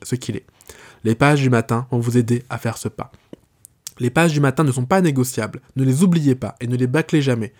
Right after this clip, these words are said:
Votre humeur n'a pas d'importance. Les terribles choses que dit votre censeur n'ont pas d'importance. Nous avons dans l'idée qu'il faut en avoir envie pour écrire, ce n'est pas vrai.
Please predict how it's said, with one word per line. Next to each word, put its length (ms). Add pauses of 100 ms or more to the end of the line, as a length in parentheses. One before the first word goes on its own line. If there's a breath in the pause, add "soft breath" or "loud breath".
(340 soft breath)
Votre 220
humeur 220
n'a 100
pas 120
d'importance. 600 (180 soft breath)
Les 100
terribles 380
choses 220
que 100
dit 140
votre 240
censeur 380
n'ont 80
pas 160
d'importance. 560 (320 loud breath)
Nous 100
avons 160
dans 140
l'idée 280
qu'il 160
faut 140
en 80
avoir 300
envie 280
pour 200
écrire, 360
ce 80
n'est 120
pas 160
vrai. 200